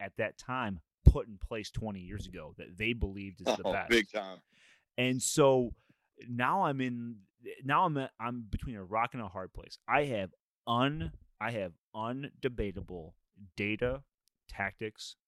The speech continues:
Speaker 1: I mean, financial reasons, everything to surround the fact that this is the right move, but I'm going up against emotion right now.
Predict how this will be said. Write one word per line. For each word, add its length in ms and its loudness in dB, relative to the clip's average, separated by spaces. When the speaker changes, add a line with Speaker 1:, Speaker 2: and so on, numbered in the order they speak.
Speaker 1:
I 100 -2
mean, 220 -6
financial 840 -4
reasons, 500 -6
everything 800 6
to 80 -12
surround 560 -4
the 40 -12
fact 380 -6
that 100 -10
this 320 4
is 220 -4
the 160 -4
right 420 -2
move, 460 -8
but 140 8
I'm 140 -4
going 260 -4
up 120 -2
against 280 -8
emotion 460 -14
right 200 -10
now. 240 -12